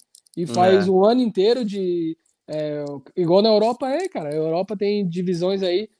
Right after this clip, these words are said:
Speaker 1: a Inglaterra, se eu não me engano, tem seis divisões,
Speaker 2: São
Speaker 1: né?
Speaker 2: oito.
Speaker 1: É, são oito aí, são oito
Speaker 2: Né?
Speaker 1: divisões, cara.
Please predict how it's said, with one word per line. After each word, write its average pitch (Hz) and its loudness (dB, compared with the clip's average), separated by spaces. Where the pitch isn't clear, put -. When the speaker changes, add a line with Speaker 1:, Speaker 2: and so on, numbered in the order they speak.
Speaker 1:
a 156 -6
Inglaterra, 175 -2
se - -10
eu 196 -4
não 196 -2
me 190 -2
engano, 180 -2
tem 240 -4
seis 220 2
divisões, 175 -2
Speaker 2:
São 135 -6
Speaker 1:
né? 147 0
Speaker 2:
oito. 160 0
Speaker 1:
É, 175 4
são 190 4
oito 220 6
aí, 214 4
são 180 -4
oito 226 2
Speaker 2:
Né? 202 0
Speaker 1:
divisões, 202 -4
cara. 151 -8